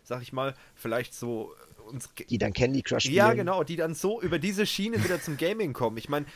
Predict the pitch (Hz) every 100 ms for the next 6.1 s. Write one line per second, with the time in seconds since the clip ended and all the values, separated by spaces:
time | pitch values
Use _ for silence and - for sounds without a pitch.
0 | - 127 127 - 156 196 175 160 175 180
1 | - - - - 123 147 143 117 113 101
2 | 147 143 - 165 143 98 196 - 156 -
3 | 123 - 113 110 101 117 117 131 120 147
4 | 151 143 - - - - 143 151 196 185
5 | 175 151 143 175 175 160 160 165 160 -